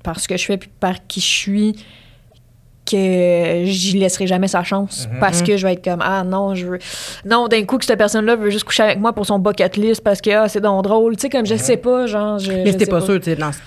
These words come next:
Speaker 3: dans ce cas-là, puis ça m'amène à ma prochaine question, tu sais, si t'es pas sûr de ça, écoute,
Speaker 1: Mhm.
Speaker 3: donne-y pas ce que
Speaker 1: Ben
Speaker 3: tu
Speaker 1: non.
Speaker 3: penses qu'il veut tout de suite, tu
Speaker 1: Non.
Speaker 3: sais. Puis est-ce que vous, justement, en parlant de ça, est-ce que vous couchez les premières dates ?
Speaker 1: Non, pas moi.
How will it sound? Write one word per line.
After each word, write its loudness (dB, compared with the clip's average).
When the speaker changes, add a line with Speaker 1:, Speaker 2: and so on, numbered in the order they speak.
Speaker 3:
dans 2
ce -8
cas-là, -2
puis -8
ça 2
m'amène 0
à 2
ma 0
prochaine -2
question, -2
tu -20
sais, -2
si -6
t'es 0
pas -2
sûr -2
de 2
ça, 0
écoute, -4
Speaker 1:
Mhm. 2
Speaker 3:
donne-y 2
pas 4
ce -4
que -2
Speaker 1:
Ben 4
Speaker 3:
tu 4
Speaker 1:
non. 6
Speaker 3:
penses 0
qu'il 0
veut 2
tout -2
de -10
suite, 0
tu 0
Speaker 1:
Non. 4
Speaker 3:
sais. 2
Puis 4
est-ce 0
que 2
vous, 2
justement, 2
en 2
parlant 2
de 0
ça, -2
est-ce -2
que -2
vous 2
couchez -4
les 0
premières 2
dates ? 0
Speaker 1:
Non, -2
pas -2
moi. -4